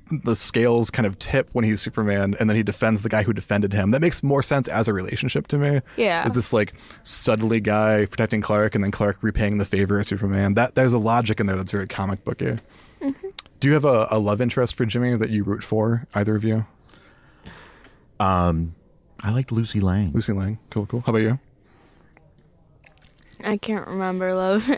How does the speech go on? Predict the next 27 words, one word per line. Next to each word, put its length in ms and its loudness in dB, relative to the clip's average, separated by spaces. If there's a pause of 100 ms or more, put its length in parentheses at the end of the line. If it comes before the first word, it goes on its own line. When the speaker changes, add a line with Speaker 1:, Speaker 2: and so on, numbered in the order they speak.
Speaker 2:
<laughs> 100 -20
Like, 280 0
Speaker 3:
He, 60 -8
Speaker 2:
I, 180 0 (300)
Speaker 3:
he 140 -4
hasn't 220 2
Speaker 2:
I, 40 2
Speaker 3:
gone 120 2
on 60 2
a 60 2
lot 160 2
of 140 -4
dates 300 0
Speaker 2:
I 40 2
Speaker 3:
at 60 -6
this 140 2
Speaker 2:
have, 120 2
Speaker 3:
point. 200 0
Speaker 2:
yeah. 320 4
Speaker 1:
Gotcha, 240 -6 (100)
gotcha. 400 -6 (460)
Speaker 2:
There's 260 2
been, 260 2
like, 220 2 (720)
nothing 640 2
in 220 -2
the, 100 2